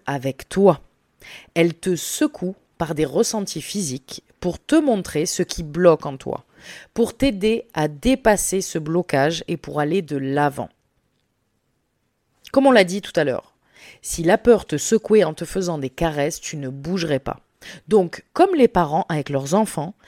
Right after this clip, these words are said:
la peur se montre désagréable pour te montrer ce qui ne va pas. En fait, c'est de la pure bienveillance. La peur est ton meilleur guide. Et tu le réalises souvent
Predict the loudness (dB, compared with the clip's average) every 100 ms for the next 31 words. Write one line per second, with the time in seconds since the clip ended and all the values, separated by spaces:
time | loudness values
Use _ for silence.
0 | -20 -6 0 2 6 4 4 -4 -4 -6
1 | -10 -16 -4 0 2 2 0 0 0 -2
2 | -8 -10 -10 -4 -2 -2 -4 -2 -2 -2
3 | -8 -6 -4 -2 -2 -4 -2 -4 -4 _
4 | _ _ _ _ _ _ _ _ _ -6
5 | 2 2 2 -4 -2 -2 -6 _ -4 -2
6 | 0 2 2 0 -4 -10 -14 -16 _ _
7 | _ _ _ -20 -20 -10 0 0 4 4
8 | 4 2 -4 -6 -4 -2 -4 -6 -14 -14
9 | -16 -18 -20 _ _ _ -20 -20 -20 -4
10 | -2 0 0 4 6 6 2 -4 -6 4
11 | 4 6 2 -2